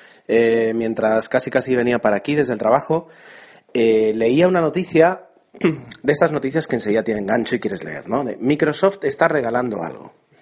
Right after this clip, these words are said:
Y a partir de ahí tienes tu, tienen, tienen tu atención.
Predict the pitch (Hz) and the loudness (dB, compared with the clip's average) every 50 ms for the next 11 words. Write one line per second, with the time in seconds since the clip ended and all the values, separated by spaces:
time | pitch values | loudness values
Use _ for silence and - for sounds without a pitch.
0 | _ _ - 107 - 110 - - 113 101 90 - 95 117 123 - 113 107 104 - | _ _ -4 -2 -2 -2 -4 -2 -4 -4 -2 -2 -2 -4 -2 -2 -2 -2 -2 -4
1 | 107 101 98 - - 131 127 131 123 117 104 - - - - - - - - _ | -4 -6 -4 -2 0 2 4 4 2 2 -2 -6 -10 -16 -20 -20 -20 -20 -12 _
2 | - 151 151 156 151 139 139 131 113 110 107 101 - 101 87 80 80 - | 4 6 6 6 6 6 4 2 2 0 -6 -8 -8 -8 -8 -8 -10 -16